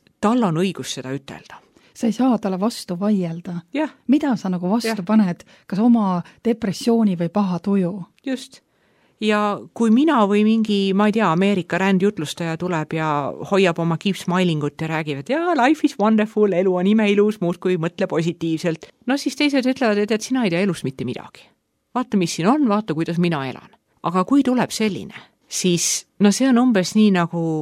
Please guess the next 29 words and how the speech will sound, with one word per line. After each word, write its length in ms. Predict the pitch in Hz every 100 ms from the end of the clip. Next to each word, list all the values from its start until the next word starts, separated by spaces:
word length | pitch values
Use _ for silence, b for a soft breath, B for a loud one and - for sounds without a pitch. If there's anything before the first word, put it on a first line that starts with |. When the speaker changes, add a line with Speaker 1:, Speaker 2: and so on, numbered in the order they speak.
| 143 - _
Speaker 1:
kui 140 | 208 196
tuleb 240 | 226 180 -
peaaegu 360 | 233 185 151 -
pime 220 | 262 240 185
inimene 400 | 214 156 139 147
ja 40 |
kiidab 360 | 151 208 165 139
mulle, 220 | 151 147
kui 140 | 156 156
värviline 600 | 196 240 139 117 127 143
ja 60 |
ilus 280 | 175 - 117 131
on 60 |
maailm. 400 | 151 151 117 104 - _
Ja 100 | 151
mina 240 | 180 269 208
oma 160 | 156 175
kahe 240 | 247 190
terve 300 | 175 202 143
silmaga 480 | 143 269 247 151 147
näen 220 | 170 175
kõike 240 | 196 190 165
mustvalgelt. 840 | 202 - 202 196 - - - - - -
No 80 |
siis 200 | 165 185
mul 160 | 175 151
tuleb 220 | 135 127 151
meelt 200 | 139 -
parandada. 500 | 110 95 - -